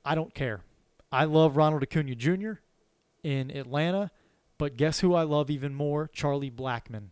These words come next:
Charlie Blackmon, center fielder for the Colorado Rockies, is my third choice for the National League, uh, outfield. Quickly re-, uh, hashing. Carlos Santana, American League catcher. American League second base is D J LeMahieu.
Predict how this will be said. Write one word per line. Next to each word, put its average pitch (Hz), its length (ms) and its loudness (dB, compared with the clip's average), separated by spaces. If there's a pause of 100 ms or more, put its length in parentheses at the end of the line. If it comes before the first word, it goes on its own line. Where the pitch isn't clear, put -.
(420)
Charlie 165 280 2
Blackmon, 165 400 2
center 165 220 0
fielder 160 280 0
for 160 120 -6
the - 80 -4
Colorado 139 420 2
Rockies, 143 540 0 (260)
is 120 180 -6
my 117 200 -4
third 147 400 2
choice 151 420 4
for 127 100 -6
the 120 120 -6
National 139 420 -6
League, 139 480 -2 (580)
uh, 120 440 -2
outfield. 202 500 -2 (1300)
Quickly 185 720 2 (260)
re-, 165 800 -4
uh, 151 220 0
hashing. 135 480 -2
Carlos 160 360 2
Santana, 160 800 0
American 143 400 0
League 131 200 -4
catcher. 165 340 2
American 135 460 -4
League 120 240 -10
second 175 420 -4
base 160 260 0
is 104 80 -10
D 135 140 -6
J 123 140 -4
LeMahieu. 165 640 -2